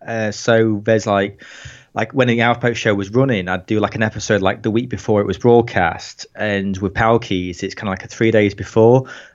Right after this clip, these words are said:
But now and again, I'm kinda, like, because I've, like, <laughs> like, recorded and edited, like, so many already, um, I've just got, like, a vault, essentially, <laughs> Jay, of, like, these episodes to go.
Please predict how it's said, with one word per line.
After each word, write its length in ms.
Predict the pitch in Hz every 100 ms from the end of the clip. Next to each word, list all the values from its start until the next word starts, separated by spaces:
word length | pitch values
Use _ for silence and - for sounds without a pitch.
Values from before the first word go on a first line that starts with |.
| _
But 120 | 131
now 180 | 131 139
and 100 | 135
again, 240 | 123 139 143
I'm 140 | 139
kinda, 240 | - 127
like, 520 | 117 110 104 - - _ _
because 260 | - - 131
I've, 160 | 120 110
like, 260 | 101 104 - - -
<laughs> 460 | 147 - - - -
like, 100 | 117
recorded 460 | 117 - 135 117 110
and 40 |
edited, 340 | 113 117 110 98
like, 160 | 98
so 260 | - 117 110
many 220 | 104 98
already, 480 | 95 107 107 87 87
um, 280 | 90 90 -
I've 60 | 98
just 160 | 127
got, 120 | 113 92
like, 120 | 92
a 60 |
vault, 500 | 82 92 135 - - -
essentially, 540 | - 90 92 101 92
<laughs> 60 | 98
Jay, 200 | 98 127
of, 160 | 151 131
like, 360 | 110 101 113 -
these 180 | 104
episodes 420 | 107 104 117 101 -
to 140 | 104
go. 360 | 107 107 139